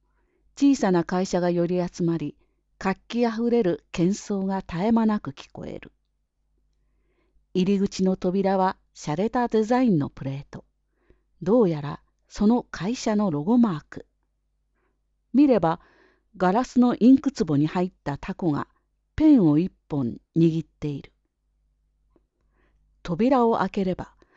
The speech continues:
中はまるで嵐の後の浜辺。むき出しの梁の天井と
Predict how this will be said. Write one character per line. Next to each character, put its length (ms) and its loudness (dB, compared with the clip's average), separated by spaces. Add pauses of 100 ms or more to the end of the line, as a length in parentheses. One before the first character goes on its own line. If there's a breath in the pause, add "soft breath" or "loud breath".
(260 soft breath)
中 320 0
は 140 0
ま 160 -2
る 140 -2
で 280 -4
嵐 460 -2
の 220 0
後 200 -6
の 120 -2
浜 320 -10
辺。 200 -14 (1080)
む 120 2
き 140 -2
出 140 0
し 140 -2
の 140 2
梁 320 0
の 180 0
天 360 -2
井 320 -4
と 240 -6